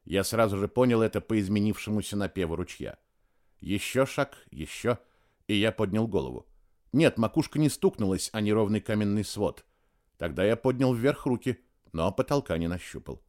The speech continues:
Сняв с плеча терминус эст, я взмахнул защищённым ножными клинком. Вновь ничего. Мой следующий поступок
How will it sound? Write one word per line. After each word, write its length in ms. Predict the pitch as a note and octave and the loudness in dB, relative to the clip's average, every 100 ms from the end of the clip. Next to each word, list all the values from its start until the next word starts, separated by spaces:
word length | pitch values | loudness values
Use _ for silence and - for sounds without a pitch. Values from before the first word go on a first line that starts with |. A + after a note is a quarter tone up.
| _ _ _ _ _ | _ _ _ _ _
Сняв 340 | - G2 G#2 | -4 -2 -2
с 40 | - | -4
плеча 360 | G#2+ G2+ A2+ | -6 -2 -2
терминус 500 | G#2+ G#2+ G#2 G2+ G2 - | 0 0 0 0 -2 -2
эст, 280 | C#3 - _ _ _ - | -4 -4 _ _ _ -16
я 180 | - B2 | -2 0
взмахнул 500 | C3 C3+ C#3 F3+ F3 | 2 2 2 2 2
защищённым 840 | C3+ C#3+ - C3 - D#3+ D3 C#3 A#2+ | 2 0 -2 -6 0 2 4 4 4
ножными 340 | B2+ A2+ A#2 | 2 2 -2
клинком. 540 | - A#2+ A#2+ E2+ E2 - _ _ _ _ _ _ | -2 -4 -2 -2 -2 -6 _ _ _ _ _ _
Вновь 320 | F2+ C#3 - | 0 0 0
ничего. 420 | F2+ - A2+ - _ _ _ _ _ _ _ - | -8 -4 -4 -6 _ _ _ _ _ _ _ -8
Мой 180 | D#2+ G#2 | -2 -2
следующий 640 | - C3 C3 A2+ G2 A2 | 0 0 2 0 0 -6
поступок 640 | - G2 - E3 - - | -4 -6 -2 -2 -2 -6